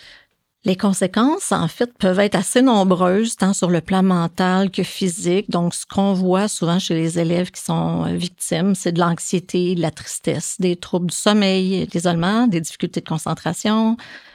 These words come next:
perte de motivation, des échecs scolaires, du désespoir, pour ne nommer que celle-là. Donc, évidemment, tout ça peut avoir un gros impact sur, euh, la réussite éducative des élèves.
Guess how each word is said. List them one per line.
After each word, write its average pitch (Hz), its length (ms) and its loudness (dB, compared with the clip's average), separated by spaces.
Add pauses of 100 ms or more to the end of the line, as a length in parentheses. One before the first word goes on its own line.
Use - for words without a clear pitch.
(140)
perte 202 160 2
de 175 80 4
motivation, 220 880 0
des 160 220 0
échecs 165 260 -4
scolaires, 202 540 2
du 165 60 -2
désespoir, 170 760 -2
pour - 160 -12
ne 143 100 -4
nommer 156 280 -2
que 151 160 -8
celle-là. - 440 -4 (640)
Donc, 196 320 0
évidemment, 190 400 2
tout - 100 -4
ça 214 160 -2
peut 208 120 0
avoir 170 220 2
un 165 80 0
gros 170 240 -2
impact 165 300 -6
sur, - 220 -10
euh, - 100 -8
la 185 140 -4
réussite 170 360 -6
éducative 180 460 -8
des 185 200 -6
élèves. 196 340 -12